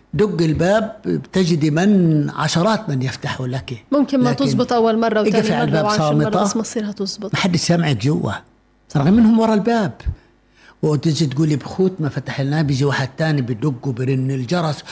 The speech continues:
Speaker 1: وبزق الباب وبحاول يفتحه. طلع كم محاولة، اعطى نفسه،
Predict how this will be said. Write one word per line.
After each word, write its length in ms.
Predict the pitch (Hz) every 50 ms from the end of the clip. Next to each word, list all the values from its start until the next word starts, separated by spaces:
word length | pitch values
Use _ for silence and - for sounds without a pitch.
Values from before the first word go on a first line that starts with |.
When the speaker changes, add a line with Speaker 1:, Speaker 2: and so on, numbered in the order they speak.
| - - -
Speaker 1:
وبزق 420 | 160 151 151 123 165 147 113 127
الباب 340 | 147 131 123 180 180 160 147
وبحاول 480 | 151 127 143 - - 185 165 160 156
يفتحه. 520 | 185 180 - - 170 - - 160 147 117 - - _ _ _ _ _ _ -
طلع 280 | - 143 135 135 -
كم 240 | - - - 143 135
محاولة، 480 | 131 - - - 226 208 180 170 165 160
اعطى 340 | - 160 156 147 - 160 147
نفسه، 420 | 147 151 143 - - 143 127 110